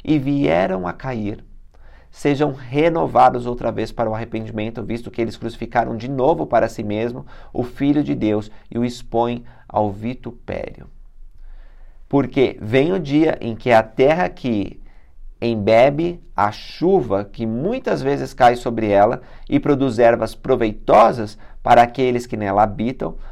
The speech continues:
por quem é lavrada, que agora recebe bênçãos de Deus, será purificada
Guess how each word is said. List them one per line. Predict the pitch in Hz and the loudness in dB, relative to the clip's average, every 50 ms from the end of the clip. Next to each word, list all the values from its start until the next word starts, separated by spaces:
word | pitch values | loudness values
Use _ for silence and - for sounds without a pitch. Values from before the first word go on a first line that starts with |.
| - - | -14 -4
por | - 123 123 | -4 -2 -2
quem | 123 - 127 123 120 | -2 -2 -2 0 2
é | 113 | 4
lavrada, | 110 104 98 90 82 104 101 101 107 127 139 165 170 - - - - - - | 4 4 4 2 2 4 4 6 6 4 2 -2 -6 -8 -12 -14 -16 -16 -6
que | - - | 4 6
agora | 139 135 123 117 131 156 185 185 170 | 6 6 6 6 6 6 8 6 4
recebe | 160 143 - - 139 127 120 113 | 0 -2 -2 -2 -2 0 0 -2
bênçãos | 107 104 113 151 214 311 311 - - - 120 | 0 2 2 4 2 2 -2 -6 -6 -6 -4
de | 120 120 - | -4 -4 -2
Deus, | - 107 104 117 131 135 | 0 2 2 2 0 -2
será | - 139 123 123 127 | -2 2 2 2 2
purificada | - 131 135 139 139 123 131 - - 143 - - 120 113 - - - | 2 -2 -4 -6 -6 -8 -10 -10 -10 -8 -2 2 2 2 2 0 -6